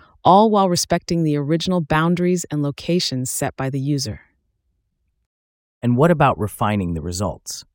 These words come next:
Speaker 2: Image generation isn't always spot on the first time, after all.
Speaker 1: The team has that covered too. They've integrated three D box editing, so if you want to tweak the position or size of the objects, and even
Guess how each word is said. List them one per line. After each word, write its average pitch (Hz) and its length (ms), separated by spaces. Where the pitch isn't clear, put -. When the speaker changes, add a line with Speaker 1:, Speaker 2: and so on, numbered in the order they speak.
Speaker 2:
Image 185 320
generation 87 680
isn't 131 260
always 107 320
spot 101 340
on 87 160
the 80 60
first - 280
time, 110 280
after - 340
all. - 260
Speaker 1:
The 147 80
team 208 380
has 160 240
that - 180
covered 139 380
too. 127 260
They've 143 180
integrated 165 500
three 175 220
D 160 100
box 156 400
editing, 110 480
so - 140
if 143 100
you 156 80
want 156 140
to - 160
tweak 180 240
the - 80
position 135 680
or - 80
size 180 540
of 143 80
the 139 120
objects, 123 560
and 151 100
even 180 300